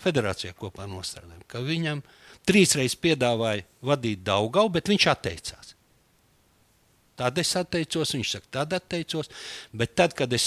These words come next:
sajūtu, ka uz tās bāzes, kur tie jaunie ir izauguši, var izveidot komandu, viņš paņēma.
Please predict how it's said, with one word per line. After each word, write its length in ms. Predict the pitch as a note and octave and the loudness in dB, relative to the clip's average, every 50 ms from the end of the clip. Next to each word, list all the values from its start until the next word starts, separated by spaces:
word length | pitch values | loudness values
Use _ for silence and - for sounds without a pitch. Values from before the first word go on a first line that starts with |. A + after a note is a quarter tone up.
| - - | 4 4
sajūtu, 320 | D#3+ C#3 A#2+ A2+ - - | 4 4 4 0 -2 -4
ka 160 | - - A#2 | -8 -6 -6
uz 220 | A2 A2+ G#2+ - - | -4 -4 -4 -6 -4
tās 300 | - A#2 A#2 A#2+ G#2+ G#2 | -2 0 0 0 -2 -2
bāzes, 460 | G2+ A#2+ A#2+ A#2+ B2+ B2+ A#2 - - - | 0 2 4 6 6 6 4 2 -2 -4
kur 80 | - A2+ | -6 -10
tie 200 | - - A#2+ A#2+ | -6 -2 0 2
jaunie 320 | B2 B2 G#2+ G#2 G2 G2+ G#2 | 2 2 2 0 -2 -4 -4
ir 80 | G2 | -4
izauguši, 540 | B2 A#2 A2+ A2+ G#2+ G2 F#2+ G2 - - - C3 | -4 -4 -2 -2 -4 -4 -6 -8 -8 -4 0 2
var 80 | B2+ C3 | 4 4
izveidot 600 | C#3 B2+ A2 A2 G#2 G#2 F#2 G2+ F#2+ F2+ - - | 4 4 4 2 0 0 0 -4 -6 -6 -4 -2
komandu, 400 | D3+ E3+ G3+ A3 A3 G#3+ G#3 F#3+ - - - - - - | -2 0 0 2 0 0 -2 -4 -8 -12 -20 -20 -12 -4
viņš 320 | A#2 D3 F3 F3+ - - - _ _ _ _ _ _ _ _ _ _ - | -2 0 0 0 -2 -4 -8 _ _ _ _ _ _ _ _ _ _ -2
paņēma. 380 | B2 G#2 F#2+ F2+ E2+ F2+ F2+ | -2 0 0 -2 -6 -10 -14